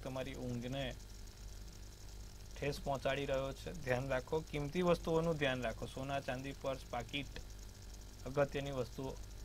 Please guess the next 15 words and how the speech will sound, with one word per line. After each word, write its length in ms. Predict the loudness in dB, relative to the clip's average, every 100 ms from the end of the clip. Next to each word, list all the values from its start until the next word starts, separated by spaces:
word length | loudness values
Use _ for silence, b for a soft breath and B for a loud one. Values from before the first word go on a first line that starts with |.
| -8 -8 -8 -10 -10 -10 -10 -10 -8 -4 -2
હતાશામાં 600 | 12 12 12 12 12 12
નથી 240 | 8 6
આવવાનું, 280 | 6 6 2
કશું 260 | 0 0 2
પણ 160 | 2
થાય 160 | 4 4
વસ્તુ 340 | 2 -2 0
હતાશામાં 640 | 2 4 4 4 4 2 0
નથી 240 | -2 -2
કરવાની. 380 | 0 2 2 0
સમયની 440 | 2 2 2 0
કદર 300 | 0 2 2
કરવી. 320 | 2 0 2
આસમાની 420 | 0 0 -4 -4 -4
શુભ 160 | -8